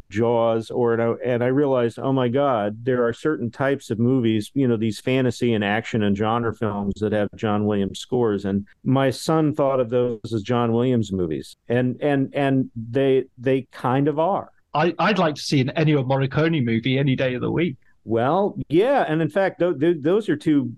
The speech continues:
Speaker 1: composers, I would say, who have such strong personalities and are in such command of their craft that the music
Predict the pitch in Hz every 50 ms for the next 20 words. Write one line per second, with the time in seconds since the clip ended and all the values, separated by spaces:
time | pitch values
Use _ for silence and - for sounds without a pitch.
0 | - - - 123 110 139 147 147 143 - 120 113 107 131 131 143 160 151 - -
1 | - 123 117 110 110 113 120 110 110 113 110 104 104 - 151 156 156 - - -
2 | 127 120 110 104 104 - 123 110 104 113 104 - - - 113 107 107 107 107 107
3 | 101 101 104 101 104 110 104 101 101 - 147 151 147 - - 127 120 113 110 107
4 | 98 95 104 101 101 - 123 113 107 101 98 - - 113 107 - 110 110 117 120
5 | 127 135 139 147 151 147 151 120 107 101